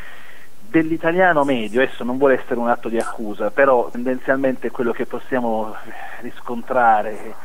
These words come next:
perché è quello che accade, non è tanto di pensare, tra virgolette, a, come dire, cercare di cambiare le cose attraverso la protesta civile, assolutamente civile ci vorrebbe,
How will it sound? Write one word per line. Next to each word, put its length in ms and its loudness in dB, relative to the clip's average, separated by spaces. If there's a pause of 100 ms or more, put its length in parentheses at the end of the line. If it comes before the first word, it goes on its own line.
(340)
perché 280 -6
è 40 -4
quello 300 0
che 140 -2
accade, 680 -2 (320)
non 140 2
è 100 2 (140)
tanto 520 2
di 140 -4
pensare, 680 2
tra 140 -2
virgolette, 640 -2
a, 480 2 (240)
come 220 -8
dire, 440 -8 (160)
cercare 840 4
di 160 -4
cambiare 800 4
le 100 -2
cose 560 2
attraverso 720 -2
la 100 -2
protesta 800 -2
civile, 460 -6
assolutamente 480 -6
civile 280 -6
ci 140 -6
vorrebbe, 420 -6